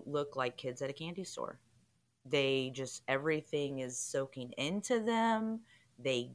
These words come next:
get it. My point to this was, every resident that we've helped always say,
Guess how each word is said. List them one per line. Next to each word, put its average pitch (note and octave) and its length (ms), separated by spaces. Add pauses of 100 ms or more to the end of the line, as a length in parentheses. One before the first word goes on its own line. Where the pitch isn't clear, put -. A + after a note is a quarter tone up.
get C#3 220
it. - 560 (420)
My C3+ 140
point A#3+ 340 (200)
to B2 120
this A2+ 260
was, A#2+ 460 (540)
every G#3 380
resident F#3 640
that - 120
we've D3+ 200
helped D3+ 520 (640)
always F3+ 420
say, D#3 460